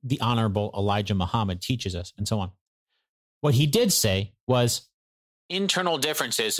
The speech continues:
within the Nation of Islam forced me out of it. I did not leave of my own free will, but now that it has happened, I intend to make the most of it."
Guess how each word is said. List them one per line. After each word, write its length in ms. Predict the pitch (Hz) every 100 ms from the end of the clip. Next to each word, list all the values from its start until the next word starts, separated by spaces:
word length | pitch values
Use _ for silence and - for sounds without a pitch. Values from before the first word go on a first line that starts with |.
| -
within 680 | 127 135 - 175 113 107
the 120 | 101 123
Nation 340 | 135 139 139
of 140 | 117 -
Islam 520 | 135 117 135 131 127 -
forced 440 | - 139 135 -
me 160 | 131 123
out 140 | 120
of 120 | 98
it. 140 | 101 - - _ _
I 120 | 127 135
did 240 | 131 117
not 440 | 127 143 113 - -
leave 300 | 101 117 110
of 180 | 117 107
my 180 | 107 104
own 260 | 104 104 104
free 200 | 110 101
will, 380 | 117 107 92 - _ -
but 160 | 117 113
now 380 | 107 117 151
that 180 | 156 151
it 220 | 143 135 -
has 200 | 127 -
happened, 560 | - 139 - 101 92 - _ _ 117
I 60 |
intend 680 | 117 110 - 147 120 92 - -
to 100 | 113
make 200 | 95 -
the 60 |
most 280 | 98 110 -
of 80 | 85
it." 140 | 82